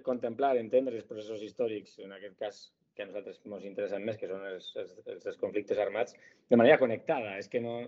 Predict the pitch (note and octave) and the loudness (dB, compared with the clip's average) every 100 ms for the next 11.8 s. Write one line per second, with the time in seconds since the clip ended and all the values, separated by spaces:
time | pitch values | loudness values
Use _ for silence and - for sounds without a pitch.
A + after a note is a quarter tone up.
0 | - _ _ - A#2 - A#2+ B2+ C3+ E3+ | -14 _ _ -8 -8 -8 -2 2 6 6
1 | E3 - - C3 C3+ C#3 C3+ C3 A#2+ B2 | 4 -8 -10 -10 -6 -6 2 2 2 0
2 | D3 D3+ - _ C3+ C3 B2+ B2+ B2 - | -4 -4 -6 _ -12 -10 -8 -8 -10 -14
3 | _ C#3 B2+ B2 B2 A#2 A#2 C3+ C#3 B2+ | _ -12 -6 -4 -2 0 4 6 6 4
4 | A#2+ A#2 A2+ C#3+ B2+ C#3 C3 B2 G#3 C3 | 2 -2 -4 -2 0 2 2 0 0 -2
5 | G#2 B2 A#2+ A#2 _ _ _ _ _ D#3 | -2 0 0 -2 _ _ _ _ _ -18
6 | - - D3 - A#3 F3 F3+ F3 - - | -16 -14 -2 6 6 8 6 4 -4 -2
7 | D#3+ D#3 C3+ C3+ D3+ D3+ D3+ C#3+ C#3+ D#3+ | 2 4 2 0 2 2 4 4 4 0
8 | D#3+ F3 G3+ - _ _ _ _ B2+ C3+ | 2 2 2 -12 _ _ _ _ -12 -6
9 | C#3 C#3 C3 C#3+ F3 - - B2 G#2+ A#2+ | -4 -4 -2 -2 -2 -6 -8 -8 -4 -4
10 | A#2+ A2 A#2 A#2+ G#2+ A2 G#2 C#3+ D3 A2 | -2 -4 -4 -4 -6 -6 -4 -4 -4 -4
11 | C#3 C3 A2+ G#2 A2 G#2+ A2+ | -8 -8 -10 -10 -10 -8 -6